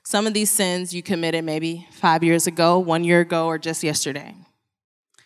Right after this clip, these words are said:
And the funny thing is, you're looking at these religious leaders from the story earlier, and you're like, "Oh my gosh, I would never, I would never do that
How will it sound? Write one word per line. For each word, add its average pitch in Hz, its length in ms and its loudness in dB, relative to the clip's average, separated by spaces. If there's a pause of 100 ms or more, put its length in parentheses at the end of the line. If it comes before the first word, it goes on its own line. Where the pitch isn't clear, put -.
(640)
And 226 120 4
the 208 80 2
funny 247 280 2
thing 208 240 2
is, 185 360 2
you're 190 200 4
looking 214 260 4
at 196 140 2
these 202 180 2
religious 185 460 4
leaders 202 260 2
from 170 160 -6
the 170 80 -4
story 185 540 2
earlier, 190 420 2
and 175 100 0
you're 196 140 4
like, 156 180 4
"Oh 160 120 2
my 165 140 2
gosh, 147 340 -2 (120)
I 160 100 2
would 160 140 -4
never, 147 540 -14 (460)
I 180 100 4
would 185 220 -2
never 185 420 0
do 170 160 -4
that 139 320 -16